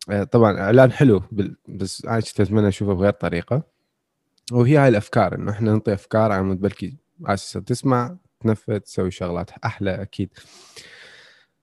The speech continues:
الموضوع الآخر اللي موجود بالعراق حاليًا هو، آه، إبراهيم هم يعرف عنه. <laughs>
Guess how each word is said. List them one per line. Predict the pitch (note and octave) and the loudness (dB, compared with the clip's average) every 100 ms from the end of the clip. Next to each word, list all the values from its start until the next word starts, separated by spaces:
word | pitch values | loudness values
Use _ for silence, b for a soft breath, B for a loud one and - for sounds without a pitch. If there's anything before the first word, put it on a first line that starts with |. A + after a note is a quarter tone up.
| _ _ | _ _
الموضوع | G#2+ A#2 E3+ | 0 4 6
الآخر | G#2 F#2+ D3+ - _ _ | 4 0 -2 -4 _ _
اللي | G#2+ G#2 G2+ | -2 2 2
موجود | G2+ G2+ A2 | 2 2 0
بالعراق | F#2+ F#2+ G2 G#2+ | 0 -4 -2 -4
حاليًا | - F#2 G2 G2+ | -4 -2 0 0
هو، | F#2+ F#2 F#2 - | 0 0 -2 -4
آه، | G2+ F#2 F2 | -6 -4 -4
إبراهيم | F2 F#2 G2+ G#2+ | -4 0 2 4
هم | A2 A#2+ | 6 6
يعرف | G#2 G2 F#2+ - | 6 4 2 -2
عنه. | G2 F#2+ F#2 | -4 -4 -4
<laughs> | E2+ | -4